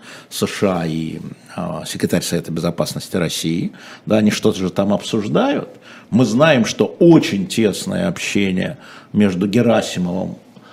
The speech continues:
а, начальником Генштаба России, начальником, а, Объединенного командования Объединенных Штабов Милли, американского,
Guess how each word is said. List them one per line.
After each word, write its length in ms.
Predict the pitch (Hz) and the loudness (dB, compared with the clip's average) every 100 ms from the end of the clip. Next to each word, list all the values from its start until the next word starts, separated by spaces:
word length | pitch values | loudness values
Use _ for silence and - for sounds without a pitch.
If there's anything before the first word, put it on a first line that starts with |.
| - - | -18 -4
а, 320 | 101 98 101 | -2 -2 -2
начальником 640 | 104 - 104 98 - 98 | -2 0 0 0 -2 -2
Генштаба 560 | 92 95 - 101 90 101 | 0 -2 -2 -2 0 0
России, 500 | 92 - - 98 98 | -2 -2 -2 0 0
начальником, 960 | 101 95 - 98 92 92 - 92 92 90 95 | -2 -4 -2 -2 -2 -4 -4 -4 -4 -6 -4
а, 600 | 92 90 87 87 80 - - - | -2 -2 -4 -6 -8 -10 -18 -8
Объединенного 560 | 101 107 113 117 104 95 | 0 2 6 6 6 2
командования 560 | - 107 101 95 92 92 | 2 4 4 2 0 2
Объединенных 280 | 104 101 | 2 0
Штабов 480 | - - 104 101 - | -2 0 0 0 0
Милли, 360 | 110 107 92 98 | 0 2 2 2
американского, 840 | 139 127 117 87 - - 92 220 | 2 0 0 -6 -6 -6 -4 -4